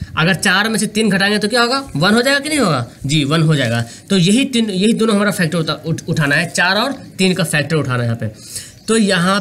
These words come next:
पे हल कर लेते हैं, टू एक्स स्क्वायर लिख लेते हैं। और यहाँ पे देखिए, जो हमको लाना है वो किस में लाना है? प्लस में। तो जाहिर सी बात, बड़ा, बड़ा वाला क्या रहेगा?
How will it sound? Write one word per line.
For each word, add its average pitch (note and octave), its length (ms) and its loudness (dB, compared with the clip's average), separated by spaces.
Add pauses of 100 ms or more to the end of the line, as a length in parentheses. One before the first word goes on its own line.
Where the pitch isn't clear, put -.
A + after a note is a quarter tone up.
(120)
पे F3+ 200 0
हल E3 200 0
कर E3+ 120 -2
लेते E3 200 -2
हैं, E3 140 0 (160)
टू D#3+ 200 2
एक्स E3+ 220 -2
स्क्वायर F3 360 -2
लिख F#3 140 -2
लेते G3+ 180 -2
हैं। F#3 180 0 (340)
और D3+ 80 2
यहाँ F3+ 200 2
पे G3+ 160 0
देखिए, F3+ 340 -2 (380)
जो D#3 140 2
हमको F#3 200 2
लाना F#3 260 2
है A3 60 2
वो G#3+ 60 -2
किस A3+ 200 -2
में B3+ 60 2
लाना G#3 160 2
है? D#3+ 80 -2
प्लस F#3+ 360 0
में। A2+ 120 -2
तो - 340 -10
जाहिर E3+ 260 2
सी F#3 80 -2
बात, G3+ 240 -4
बड़ा, E3+ 160 2
बड़ा D#3+ 300 2
वाला G3+ 140 2
क्या A3+ 160 0
रहेगा? E3+ 300 0